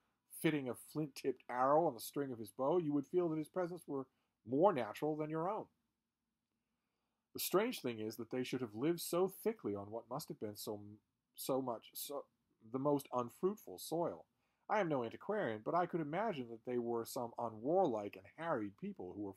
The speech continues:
forced to accept that which none would occupy. All this, however, is foreign to the mission on which you sent me,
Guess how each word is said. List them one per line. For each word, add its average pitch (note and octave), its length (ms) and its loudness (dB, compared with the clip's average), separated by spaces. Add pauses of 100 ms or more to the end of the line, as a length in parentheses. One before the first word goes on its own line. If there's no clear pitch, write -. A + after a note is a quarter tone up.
forced E3 280 -2
to A#2 80 -6
accept E3 460 -10
that F2 200 -8
which F#2+ 220 -16 (100)
none C3 280 -4
would F#2 100 -14
occupy. G2+ 260 -16 (2250)
All A3+ 180 12
this, F#3 160 6
however, C#3 360 6
is A2+ 100 -6
foreign E3+ 360 2
to - 80 -18
the A#2+ 80 -8
mission C3 280 -8
on A#2 120 -4
which A2 180 -8
you G#2 80 -4
sent G2 260 -8
me, E2 80 -20